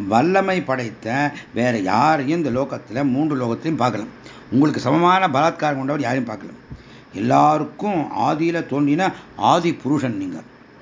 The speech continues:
தோன்றி, அம்மா இருக்கு, எப்பவும் இருக்கக்கூடிய ஆதி புருஷன். ஒரு க-, ஒரு நேரம் சண்டை போடுறதுக்காக என் தோள்கள் அரிப்பு, அந்த ஒரு, ஒரு திமிரு, அரிப்பு, அரிப்பு, சொ-,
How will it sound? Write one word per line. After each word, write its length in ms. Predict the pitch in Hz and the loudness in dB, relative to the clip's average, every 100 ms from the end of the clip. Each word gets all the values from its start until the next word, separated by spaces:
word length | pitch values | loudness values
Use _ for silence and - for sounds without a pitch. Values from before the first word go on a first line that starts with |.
| - - - - | -20 -20 -20 -14
தோன்றி, 260 | - 104 85 | -6 -4 -4
அம்மா 200 | 87 92 90 - - - | -4 -4 -6 -14 -20 -4
இருக்கு, 300 | 123 147 - | 0 2 0
எப்பவும் 240 | 123 175 156 | 0 2 2
இருக்கக்கூடிய 480 | 170 202 160 131 | 2 -2 -4 -4
ஆதி 220 | 113 123 120 | -2 -2 -2
புருஷன். 420 | 101 95 76 - - - - - - - | -8 -14 -16 -20 -20 -20 -20 -20 -12 0
ஒரு 220 | 170 190 | 2 2
க-, 220 | 160 165 | 2 2
ஒரு 160 | 156 185 | 2 2
நேரம் 440 | 185 190 202 180 | 2 2 2 0
சண்டை 260 | 127 170 185 | -2 -2 -2
போடுறதுக்காக 680 | 156 143 - 113 107 131 143 - - | -2 -6 -6 -8 -4 -4 -6 -10 -8
என் 180 | 120 127 | -4 -2
தோள்கள் 380 | 123 165 147 135 | 0 0 2 0
அரிப்பு, 440 | 104 123 185 - - - - - - - - - | 2 2 0 -2 -14 -18 -20 -20 -20 -20 -16 -6
அந்த 260 | 117 123 | -4 -2
ஒரு, 240 | 113 113 101 | -2 -2 -2
ஒரு 160 | 101 101 | -6 0
திமிரு, 280 | 180 190 135 | 2 2 0
அரிப்பு, 380 | 113 170 - - - - - | 2 0 0 -12 -16 -20 -8
அரிப்பு, 380 | 113 170 165 98 - - - - - 113 | -2 0 -2 -6 -14 -18 -20 -20 -12 -4
சொ-, 240 | 113 110 | -4 -4